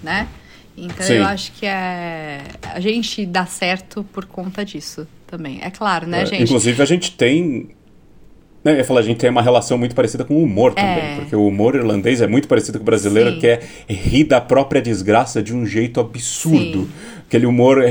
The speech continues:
Speaker 2: aquele, aquele ponto de humor negro do tipo, "Velho, isso é pesado." Eu sei.
Speaker 1: Hum.
Speaker 2: <laughs> E, tipo,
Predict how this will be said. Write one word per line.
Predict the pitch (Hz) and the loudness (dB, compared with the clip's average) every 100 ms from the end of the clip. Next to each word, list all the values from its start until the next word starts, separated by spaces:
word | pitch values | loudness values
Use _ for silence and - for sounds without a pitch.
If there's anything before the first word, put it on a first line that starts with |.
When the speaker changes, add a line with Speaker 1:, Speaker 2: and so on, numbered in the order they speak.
| 120 | 4
Speaker 2:
aquele, | 120 123 127 117 110 | 2 4 4 6 4
aquele | 104 117 | 4 0
ponto | 113 117 107 | 2 2 0
de | 110 | 0
humor | 113 110 | 2 2
negro | 110 110 110 | 2 2 2
do | 104 | 0
tipo, | 101 113 | -2 -4
"Velho, | 90 87 92 127 110 82 - _ - | -6 0 2 2 2 -2 -10 _ -8
isso | - - | -2 -2
é | |
pesado." | - 123 104 214 104 95 - - - | 2 0 4 2 2 -2 -10 -14 -2
Eu | 226 | -2
sei. | - - - - - | 0 -2 -4 -8 -8
Speaker 1:
Hum. | 254 214 185 180 170 - - | -2 2 2 -2 -6 -6 0
Speaker 2:
<laughs> | |
E, | 165 160 160 | 2 2 -2
tipo, | - 214 - | -2 -2 0